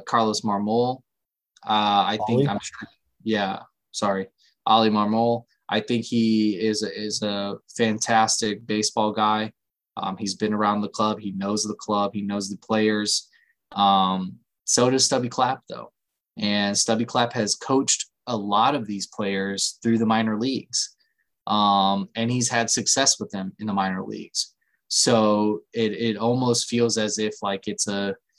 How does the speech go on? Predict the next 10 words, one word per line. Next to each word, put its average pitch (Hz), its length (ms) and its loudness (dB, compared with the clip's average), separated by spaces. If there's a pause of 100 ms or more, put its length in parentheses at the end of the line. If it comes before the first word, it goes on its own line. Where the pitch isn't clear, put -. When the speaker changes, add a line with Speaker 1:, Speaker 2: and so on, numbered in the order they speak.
(260)
Speaker 1:
it's 107 220 0
almost 104 420 0
a 107 40 0
natural 110 600 0
progression 107 800 -2
to 113 220 0
bring 110 380 2
in 110 160 2
those 104 300 -4
people. - 460 -6